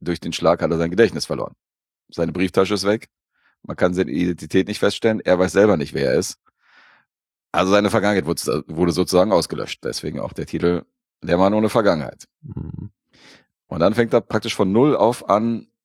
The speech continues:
Speaker 1: in der tristen Hafengegend Helsinkis dort einige Leute kennenzulernen, zieht dort in so einen Container rein, wo es halt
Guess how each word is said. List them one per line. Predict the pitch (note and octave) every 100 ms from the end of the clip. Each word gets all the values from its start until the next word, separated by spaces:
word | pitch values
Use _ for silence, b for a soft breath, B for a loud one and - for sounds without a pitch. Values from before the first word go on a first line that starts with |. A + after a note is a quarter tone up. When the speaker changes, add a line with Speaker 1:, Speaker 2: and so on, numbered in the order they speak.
| _
Speaker 1:
in | G2 G#2 G2+
der | G2 G2 F#2+ F#2 -
tristen | A#2 - G2+
Hafengegend | G2+ G#2+ F2+ E2 E2+
Helsinkis | F#2 G2 F#2 E2 F2+ - -
dort | F2+ E2+
einige | E2 F#2+ E2+
Leute | G2+ -
kennenzulernen, | F2+ D#2 - D2+ D2+ F#2 G2+ _ _ _
zieht | - - C3 -
dort | G#2+ A2+
in | G2+ G2
so | G2
einen | F#2+
Container | G2 F#2 C3+ B2+ C2
rein, | C2+ G2 -
wo | - D#2+
es | D#2+
halt | D#2+